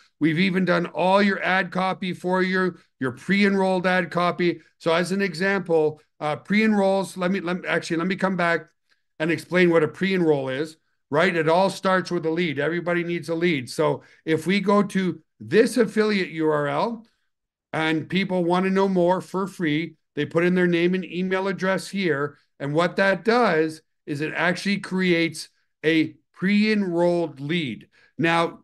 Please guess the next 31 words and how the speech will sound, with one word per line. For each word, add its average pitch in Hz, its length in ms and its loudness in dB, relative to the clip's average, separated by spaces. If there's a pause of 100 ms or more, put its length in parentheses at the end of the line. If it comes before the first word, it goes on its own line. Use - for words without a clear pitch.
a - 60 2
lot 180 180 4
of - 60 -6
people 180 240 0
say, 175 180 0
"Well, 185 160 -4
I 240 100 2
don't 277 140 4
even 247 160 0
know 240 120 2
what 240 140 2
to 262 120 -6
say 302 220 -4
to 269 160 2
a 185 100 -4
pre-enroll. 160 480 -4
Oh 220 100 -2
my 233 160 0
gosh, 254 340 -6
I'm 170 160 -6
so 214 220 -2
nervous. 233 420 0 (240)
I'm 185 140 0
so 214 200 2
scared. 226 420 4
What 175 100 2
do 196 140 0
I 196 80 2
say 208 220 -2
to 220 100 -2
them?" 127 240 -8